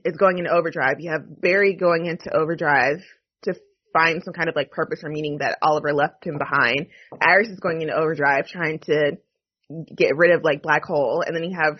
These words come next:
Cisco going to overdrive trying to, like, catalog all of these people and new threats and things that maybe he could have prevented if he had only been Vibe. And then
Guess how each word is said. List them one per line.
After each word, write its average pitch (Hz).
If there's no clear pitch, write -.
Cisco 214
going 165
to -
overdrive 151
trying 165
to, -
like, 151
catalog 160
all 165
of 165
these 156
people 156
and 170
new 175
threats 160
and 165
things 165
that 147
maybe 196
he 175
could 190
have 180
prevented 165
if 185
he 170
had 165
only 165
been 156
Vibe. 139
And 180
then 180